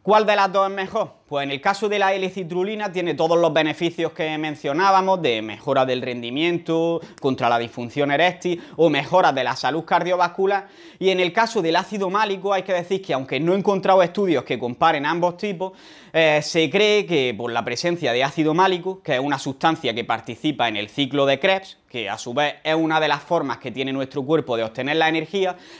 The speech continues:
además de tener todos estos beneficios de la citrulina, también tiene del ácido málico el que nos va a permitir obtener y utilizar de forma más eficiente la energía,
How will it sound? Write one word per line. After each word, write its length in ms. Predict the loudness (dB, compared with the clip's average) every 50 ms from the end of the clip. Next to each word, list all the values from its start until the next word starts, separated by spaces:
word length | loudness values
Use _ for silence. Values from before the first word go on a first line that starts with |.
| -2
además 340 | 0 0 2 2 0 2 0
de 80 | 0 -2
tener 260 | -2 -4 -6 -6 -6
todos 300 | -2 -2 0 2 2 2
estos 240 | 0 2 -2 -2 0
beneficios 640 | 0 -2 -2 -4 -6 -4 -6 -6 -4 -4 -4 -4
de 80 | -2 -4
la 100 | -4 -6
citrulina, 680 | -6 -8 -8 -6 -2 -2 0 0 0 0 -2 -4 0
también 380 | 0 0 2 2 2 0 0 2
tiene 320 | 2 2 2 2 0 -2
del 240 | -2 -2 0 0 0
ácido 320 | 0 0 0 0 0 2
málico 400 | 2 2 2 2 0 0 2 0
el 140 | 0 0 0
que 100 | -6 -6
nos 160 | -6 -6 -6
va 220 | -2 0 2 2 2
a 80 | 0
permitir 320 | -2 -4 -4 -4 -6 -6 -4 -2 -2 -2 0
obtener 520 | 0 0 0 0 -2 -4 0 2 2 2 4
y 100 | 2 2
utilizar 500 | 0 0 -2 -4 -4 -2 0 0 0 0
de 80 | -2
forma 340 | -4 -4 -4 -4 -2 -2 -2
más 200 | 0 0 0 0
eficiente 540 | -2 -4 -6 -6 -2 -2 -2 -2 -2 -2 -2
la 80 | -2 -2
energía, 440 | -4 -6 -10 -8 -6 -6 -6 -6